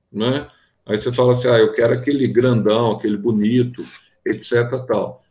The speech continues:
Será que tem alguma coisa a ver com a aplicação de giberelina? Zé, será que giberelina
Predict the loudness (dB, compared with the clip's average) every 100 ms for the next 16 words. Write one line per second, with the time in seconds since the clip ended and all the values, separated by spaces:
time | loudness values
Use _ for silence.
0 | _ -8 -4 -2 -4 0 0 0 -2 -4
1 | 0 2 4 2 -2 -8 -10 _ -6 -6
2 | -2 0 0 0 -2 -2 -2 -4 -2 -4
3 | -4 -2 -2 0 -2 0 0 2 2 2
4 | 0 -6 _ _ -20 _ -2 4 4 4
5 | 2 2 2 0 -4 -6 -2 2 4 4
6 | 0 0 -2 -4